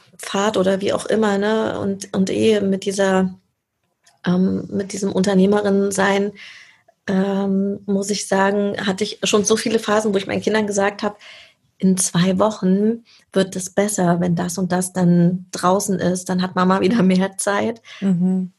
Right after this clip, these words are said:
Speaker 1: Und es ist ganz oft so, dass nach der Klippe die nächste Klippe kommt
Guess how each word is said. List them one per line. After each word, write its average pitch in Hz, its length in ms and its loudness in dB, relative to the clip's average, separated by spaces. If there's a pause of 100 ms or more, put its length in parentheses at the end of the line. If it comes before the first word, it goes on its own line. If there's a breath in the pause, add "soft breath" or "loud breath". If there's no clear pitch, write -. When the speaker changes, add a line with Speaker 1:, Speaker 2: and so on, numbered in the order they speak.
(120)
Speaker 1:
Und 196 180 -2
es - 140 -6
ist - 200 -10
ganz 208 280 0
oft - 220 -10
so, 220 300 -2 (400 loud breath)
dass 190 200 -2
nach 196 300 2
der 190 200 -4
Klippe 226 640 0 (800 loud breath)
die 185 80 4
nächste 220 320 4
Klippe 208 360 -2
kommt 240 440 -6